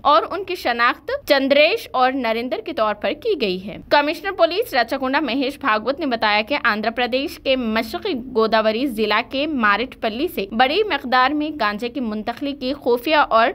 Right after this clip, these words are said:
मसदका इत्तला के बाद उन्हें हयात नगर के बी संधि जंक्शन के करीब पकड़ लिया गया। कमिश्नर पुलिस ने बताया कि इन दोनों के कब्जे से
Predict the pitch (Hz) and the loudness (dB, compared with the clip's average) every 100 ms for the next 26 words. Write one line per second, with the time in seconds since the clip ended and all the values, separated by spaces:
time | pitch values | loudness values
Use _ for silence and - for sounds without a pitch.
0 | - 240 254 - - - - 269 294 359 | -2 -2 -2 -2 -16 -20 -2 0 2 4
1 | 285 - 226 254 254 262 339 220 226 254 | 2 2 -2 0 2 0 -2 0 0 0
2 | - 262 277 320 240 208 220 247 226 247 | -2 -2 -2 -2 0 0 0 -2 -4 -4
3 | 294 285 320 214 202 254 339 392 240 220 | -2 -2 -2 -4 -4 -2 -2 0 0 0
4 | 285 277 214 226 226 359 370 294 208 214 | 0 -2 0 -2 -2 -6 -6 -2 -2 -4
5 | - 453 453 277 202 196 190 160 - 254 | -2 -2 0 0 0 -2 -4 -6 -2 0
6 | 240 269 277 277 269 262 294 392 294 240 | 0 0 -2 0 2 2 0 -4 -4 -2
7 | 233 233 226 240 381 269 247 226 226 294 | 2 2 2 -2 -6 -4 -2 0 0 -2
8 | 294 285 202 220 226 | -4 -4 -4 -4 0